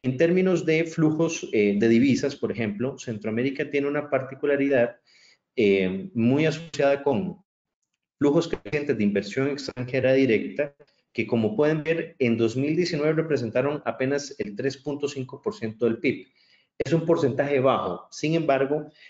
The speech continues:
debo decir de que la inversión extranjera directa ha llegado a representar casi hasta un seis por ciento del pib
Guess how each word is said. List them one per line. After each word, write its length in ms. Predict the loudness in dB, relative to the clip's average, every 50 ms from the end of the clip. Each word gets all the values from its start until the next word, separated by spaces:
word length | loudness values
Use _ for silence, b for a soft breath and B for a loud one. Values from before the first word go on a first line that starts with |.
| B B B
debo 360 | -4 0 2 4 6 6 6
decir 360 | 6 6 4 0 -2 -4 -2 -2
de 100 | -2 -2
que 120 | -2 -2
la 80 | -2 0
inversión 400 | 0 0 0 0 -2 -4 -4 -4
extranjera 460 | -4 -8 -12 -12 -6 -4 0 2 2
directa 560 | 2 2 2 0 -2 -2 -4 -6 -6 -6 -4 -4
ha 100 | -4 0
llegado 340 | 0 2 2 4 4 4 4
a 40 |
representar 560 | 2 0 -2 -2 -6 -6 -10 -8 -8 -8 -4 -2
casi 260 | -2 -2 -2 -2 -6
hasta 200 | -8 -6 -6 -6
un 100 | -6 -2
seis 220 | -2 -4 -4 -4
por 160 | -6 -10 -10
ciento 280 | -6 -8 -8 -6 -4 -6
del 120 | -6 -6
pib 300 | -2 -2 -2 -2 -2 -8